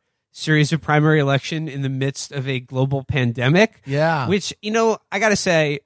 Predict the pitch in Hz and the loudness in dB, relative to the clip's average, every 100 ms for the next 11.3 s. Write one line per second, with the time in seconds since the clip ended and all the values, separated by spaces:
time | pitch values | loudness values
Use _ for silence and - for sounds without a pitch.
0 | _ _ _ _ _ _ _ 190 208 247 | _ _ _ _ _ _ _ -12 -10 -8
1 | 208 196 196 202 233 214 196 160 160 160 | -2 0 2 0 2 2 2 2 -2 -6
2 | 143 139 139 139 131 139 131 123 131 151 | -2 0 0 2 0 0 -2 -2 -2 -4
3 | - 214 180 160 156 139 - _ _ _ | -4 -6 -8 -4 -2 -2 -6 _ _ _
4 | 135 151 139 151 127 - 131 127 139 131 | -4 -2 0 -2 -2 2 2 2 0 0
5 | 127 123 123 123 135 160 160 160 143 139 | 0 -2 -4 -6 -4 2 4 6 4 2
6 | 131 131 113 123 117 - 113 107 120 - | 0 0 -2 -4 -4 -8 -8 -8 -14 -2
7 | 131 120 117 110 107 - 123 139 185 190 | 2 4 4 0 -8 -8 -6 0 2 0
8 | _ _ _ 127 139 147 175 160 151 156 | _ _ _ 0 2 2 2 2 0 0
9 | 143 139 127 - 147 139 127 117 - 135 | -2 -2 -6 -2 0 2 0 -4 -6 -6
10 | 135 117 123 143 - 170 160 170 165 143 | -6 0 2 2 0 -4 -2 -2 -2 -2
11 | 147 151 131 | -4 -6 -8